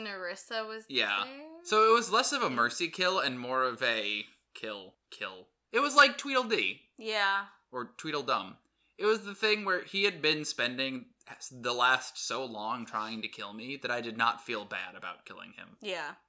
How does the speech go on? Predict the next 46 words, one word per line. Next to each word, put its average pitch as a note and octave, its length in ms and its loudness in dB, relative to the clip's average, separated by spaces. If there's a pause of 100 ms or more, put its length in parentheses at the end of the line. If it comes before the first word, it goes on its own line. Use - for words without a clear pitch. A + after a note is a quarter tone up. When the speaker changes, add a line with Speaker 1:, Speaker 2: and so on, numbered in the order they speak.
(160)
Speaker 1:
What G#3+ 160 -2
did A3 200 -4
you A#3+ 80 -6
do G3+ 160 -4
with F#3+ 120 -8
the G3 80 -10
Crooked F#3+ 360 -12
Man E3+ 200 -12
at E3+ 160 -16
the F3+ 120 -14
end? F3 300 -16 (180)
Speaker 2:
Aha! G2+ 540 4 (180)
So, G#2 560 -6
context. - 800 -2
The D3 80 -8
Crooked A3+ 360 0
Man C#3 300 4
is B2 120 -2
the A#2 100 -8
main A#2 260 0
bad B2 320 4
guy, E2+ 300 -6 (260)
and A2+ 340 2
at A2+ 140 -6
the C#3 140 2
end E3+ 120 0
of C#3+ 120 -8
the C3+ 80 -6
game, A#2+ 640 0
the C#3+ 160 -4
fairies G3 500 0
have D3 500 4 (260)
a A2+ 100 0
well A2 640 -2 (160)
Speaker 1:
Mm-hmm. A3 260 -10
Speaker 2:
that C#3+ 100 4
is B2+ 100 2
apparently D3 480 0
just B2+ 240 -2
a A#2+ 80 -4
bottomless B2 640 2
well A2+ 400 2
that G#2+ 180 -10
goes A2+ 280 -6
into A2+ 240 -8
nowhere F#2+ 540 -4